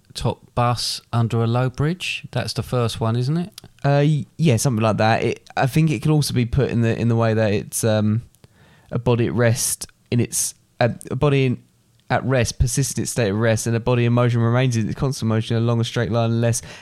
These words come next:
Speaker 2: acted upon by external force.
Speaker 1: Right, I didn't understand any of that for two reasons.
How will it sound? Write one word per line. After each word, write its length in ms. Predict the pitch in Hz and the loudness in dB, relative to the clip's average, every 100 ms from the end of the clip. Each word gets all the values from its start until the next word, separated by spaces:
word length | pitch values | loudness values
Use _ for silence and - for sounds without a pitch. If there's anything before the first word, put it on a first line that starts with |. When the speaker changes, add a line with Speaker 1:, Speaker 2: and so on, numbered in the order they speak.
| - | -4
Speaker 2:
acted 300 | 113 - 120 | -4 -2 -2
upon 260 | 110 117 107 | 0 0 2
by 140 | 110 | 0
external 340 | - - 113 104 | 0 -2 0 -2
force. 440 | - 107 104 - | 0 0 0 -2
Speaker 1:
Right, 180 | 117 104 | -2 -2
I 20 | |
didn't 160 | 101 135 | 0 0
understand 400 | 139 135 - 127 | 2 0 0 0
any 180 | 139 151 | 2 0
of 80 | 90 | 0
that 240 | 85 92 | -2 -2
for 80 | - | -6
two 260 | - 143 | -2 0
reasons. 540 | 135 98 85 87 120 | 2 0 0 -2 -2